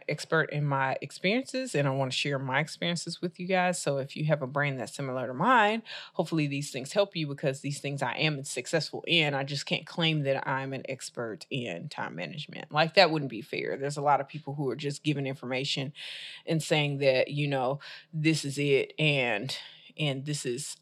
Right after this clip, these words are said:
a hundred percent true. And they can't technically say that 'cause they're not experts. And then people are following this advice and life isn't great for them. So, eh,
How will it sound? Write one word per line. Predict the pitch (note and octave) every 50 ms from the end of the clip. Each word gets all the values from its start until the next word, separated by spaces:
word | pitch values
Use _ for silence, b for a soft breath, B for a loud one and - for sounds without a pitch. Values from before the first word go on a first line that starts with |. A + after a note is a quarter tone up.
| _ _ _ _ _ _ _ _ -
a | -
hundred | C#3+ D#3 E3 D3 D3+ C#3+
percent | - - - - D#3+ - -
true. | - - C#3+ C3+ B2+ B2 A2+ B2 -
And | - D3 C#3+ C#3 C#3 C3+ C3+ C#3 D3 - - B B B B B B B
they | - C#3+
can't | C#3+ - - D3+ C#3+ - - -
technically | - F#3 F3+ - A3 G3+ - G#3+ A3 G#3+
say | F#3+ - - A3+ A#3
that | A#3 B3+ B3 A3+ -
'cause | - G3+ F3+ D#3+
they're | E3+ E3 D#3 D3
not | D3+ D#3 C#3+ C#3+ D3 D#3+ F3+ G3 F#3+ - - - _ -
experts. | F3+ G#3+ - - - - - - - - - - -
And | C#3+ C#3+ C#3+
then | C#3+ C#3+ C#3 C#3 C#3 C#3 C#3+
people | C#3+ - E3 D3+ - D#3+ D#3
are | D3+
following | - D#3 D#3 D#3+ E3 D#3+ D#3+ D#3+
this | E3 D#3+ -
advice | - D3 D3 D#3 E3+ F3 F3 - - D3
and | C#3+ C#3+ C#3+ C#3+ C#3+ C#3+ C#3 C3+
life | C3 C3+ D3 D#3+ E3 D#3 - - -
isn't | E3 E3 F3 F#3 E3+
great | E3 G3+ A#3+ A#3+ -
for | - -
them. | - F3 F#3+ F#3 D#3
So, | - - F#3 F3 E3+ D#3+ D#3+ B B B B B B B B B _ _ _ _
eh, | - - B3+